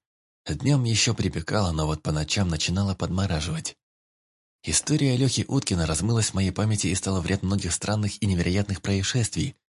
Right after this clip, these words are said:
которые то тут, то там случаются в зоне. Видимо, сказалась усталость. Усталость от чудес. Глаз, что называется, замылился, и очередная тайна уже не так будоражила сознание и требовала разгадки.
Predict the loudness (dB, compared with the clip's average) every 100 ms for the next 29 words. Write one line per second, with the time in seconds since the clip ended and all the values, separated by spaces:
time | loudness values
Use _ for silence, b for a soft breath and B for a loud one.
0 | -10 -8 -4 -2 -2 -4 -6 0 0 0
1 | -2 0 -2 -2 -4 0 -2 0 -2 0
2 | 0 -2 -8 _ _ _ -6 0 2 4
3 | 2 2 0 0 2 0 0 -4 0 -2
4 | 0 -4 -6 _ _ _ -8 -6 -2 0
5 | 0 0 -2 0 0 -2 -4 -10 -10 -2
6 | 2 2 0 -2 -2 0 0 0 0 0
7 | 2 4 4 2 -2 -2 -2 0 0 0
8 | 2 0 0 0 2 2 -2 -8 _ _
9 | -4 0 2 2 0 0 -2 -2 0 0
10 | 0 0 -2 -2 0 0 2 0 -2 -2
11 | -2 0 0 0 0 -2 -4 -6 -6 -8